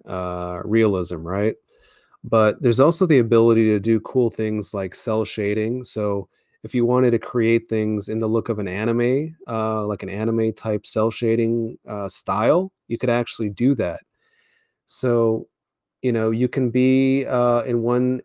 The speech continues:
area and it could look a certain way, and then you can go to somebody's land and they could have built, uh, their headquarters in an entirely different style. So that's the, the, that's one of the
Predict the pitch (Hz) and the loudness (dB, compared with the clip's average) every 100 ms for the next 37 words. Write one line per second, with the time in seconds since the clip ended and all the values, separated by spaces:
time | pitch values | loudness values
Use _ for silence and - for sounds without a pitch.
0 | - 120 131 143 147 160 127 117 117 113 | -4 0 2 4 2 0 -4 -4 -2 -2
1 | 117 117 - 120 104 107 110 117 131 113 | -2 -2 -6 -6 -4 -4 -2 0 0 0
2 | 117 113 107 123 117 117 113 113 110 - | -2 -2 -2 -2 2 2 2 0 -4 -4
3 | 120 117 113 110 107 107 110 127 120 107 | -2 0 0 -2 -4 -4 -2 -2 -2 -2
4 | 107 110 117 113 104 104 110 113 - - | 0 -2 -2 -6 -4 0 0 0 -4 -18
5 | - 117 107 104 104 - _ _ 110 107 | -10 -6 -4 -4 -6 -10 _ _ -10 -2
6 | 113 110 117 - 117 113 113 110 107 101 | 0 0 -2 -4 -2 0 0 -2 -2 -4
7 | 101 - 110 110 110 107 101 113 107 117 | -4 -6 -2 0 0 0 0 -2 0 -2
8 | 107 - - 104 127 90 101 _ _ _ | -4 -6 -4 -2 0 -2 -6 _ _ _
9 | _ _ _ _ _ - 113 110 117 - | _ _ _ _ _ -6 -2 2 0 -2
10 | - 135 139 180 156 - 165 - 165 151 | -10 -4 -4 -2 -4 0 -2 2 4 4
11 | 131 120 110 | 4 4 4